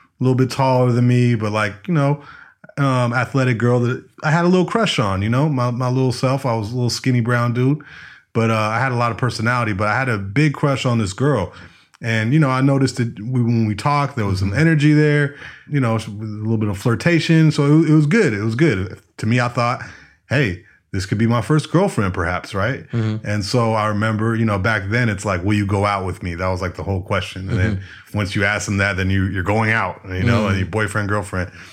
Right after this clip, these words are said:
Speaker 1: that type of thing, right? You know, um, ear-, early childhood stuff. And so I remember asking her, you know, finally getting the nerves up to, to ask her,
Speaker 2: Mm.
Speaker 1: "Hey, can we go out?
Speaker 2: Mm.
Speaker 1: Can we be, you know, boyfriend, girlfriend?"
Speaker 2: Mm.
Speaker 1: And, uh,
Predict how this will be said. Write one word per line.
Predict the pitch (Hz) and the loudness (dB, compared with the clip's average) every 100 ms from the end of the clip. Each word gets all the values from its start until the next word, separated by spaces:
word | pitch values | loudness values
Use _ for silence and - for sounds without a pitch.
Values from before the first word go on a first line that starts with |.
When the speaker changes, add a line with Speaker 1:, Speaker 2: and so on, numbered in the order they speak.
| - - | -14 -6
Speaker 1:
that | 98 | -2
type | 104 90 | -2 -4
of | 90 | -2
thing, | 110 | -2
right? | 90 98 113 - - - - _ | 0 -2 -4 -12 -20 -20 -20 _
You | 113 | -2
know, | 95 92 98 | 0 0 -2
um, | 98 92 92 | -2 0 -2
ear-, | 101 110 104 | -2 -2 -2
early | 110 101 | -2 -2
childhood | 92 110 101 87 85 | -2 0 0 -2 -6
stuff. | - 90 82 | -4 -4 -4
And | 92 | -6
so | 85 110 98 92 - - _ _ - | -2 0 0 -4 -12 -20 _ _ -4
I | 104 | -2
remember | 101 113 104 101 | 0 0 2 0
asking | 107 156 - 110 | 0 -2 -2 0
her, | 95 90 110 | 2 0 -2
you | 104 | -4
know, | 95 | -2
finally | 117 117 107 | -2 0 0
getting | 123 143 | 0 4
the | 147 | 4
nerves | 135 135 117 | 4 2 2
up | 123 127 - | 0 -2 -2
to, | 113 | -4
to | - 107 | -2 -2
ask | 110 117 - | 0 -2 -4
her, | 110 101 95 98 | -2 0 -2 -2
Speaker 2:
Mm. | 131 127 101 87 82 | 0 2 2 0 -2
Speaker 1:
"Hey, | 120 113 90 87 - | -2 0 -2 -6 -6
can | 104 | -2
we | 104 98 | -2 0
go | 98 98 | 0 0
out? | 127 95 - | 0 -4 -4
Speaker 2:
Mm. | 123 131 113 95 | 0 2 2 0
Speaker 1:
Can | 98 | 0
we | 101 | 0
be, | 104 104 104 | 0 0 -2
you | 107 | -2
know, | 95 107 101 | 0 -2 -2
boyfriend, | 98 95 101 92 | -4 -2 -2 0
girlfriend?" | 120 160 - 92 165 175 151 104 | 0 0 0 0 4 4 4 2
Speaker 2:
Mm. | |
Speaker 1:
And, | 107 107 101 95 | 2 0 0 0
uh, | 104 104 95 92 | 0 0 0 -4